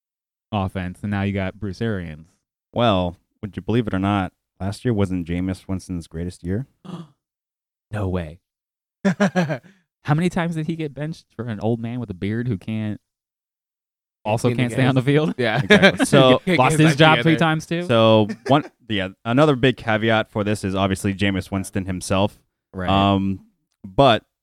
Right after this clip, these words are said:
Speaker 2: we have, uh, Bruce Arians now, and every quarterback that Bruce Arians has touched turned to gold. You remember Carson Palmer?
Speaker 1: Yeah, okay, let's, let's roll back. Bru-,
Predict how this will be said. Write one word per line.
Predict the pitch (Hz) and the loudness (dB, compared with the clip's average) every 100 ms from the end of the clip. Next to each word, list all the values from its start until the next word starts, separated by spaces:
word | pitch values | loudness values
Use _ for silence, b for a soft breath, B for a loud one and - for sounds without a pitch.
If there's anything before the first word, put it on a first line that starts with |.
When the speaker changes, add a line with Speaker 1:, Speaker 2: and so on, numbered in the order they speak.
| _ _ _ _ _ _ _ _ - | _ _ _ _ _ _ _ _ 0
Speaker 2:
we | 127 | 2
have, | 127 110 | 2 2
uh, | 110 101 95 | 2 2 2
Bruce | 107 107 - | 0 -2 -4
Arians | 107 101 95 87 87 | -4 -2 -2 -6 -8
now, | 82 85 | -10 -8
and | 95 101 98 98 95 - - | -4 -2 -2 -2 -6 -6 -2
every | 127 185 175 | 4 4 4
quarterback | - 135 120 104 98 | 4 4 4 2 0
that | 92 82 | -2 0
Bruce | 104 110 - | 0 0 -2
Arians | 107 110 113 | 0 0 0
has | 104 90 - | -2 -4 -6
touched | - 110 - - - _ _ _ _ 117 | -2 -2 -2 -14 -18 _ _ _ _ -2
turned | 98 | -2
to | 87 | -4
gold. | 80 87 85 78 78 _ _ _ _ 117 | -4 -2 0 -2 -6 _ _ _ _ 0
You | |
remember | 175 233 185 | 2 4 4
Carson | 175 170 160 | 4 4 2
Palmer? | 139 139 151 165 - _ _ - | 4 4 4 0 -6 _ _ 0
Speaker 1:
Yeah, | 143 135 | 2 2
okay, | 135 131 | 2 2
let's, | 131 170 | 2 2
let's | 156 - | 2 4
roll | 175 135 | 4 4
back. | 127 101 | 4 0
Bru-, | 127 | -4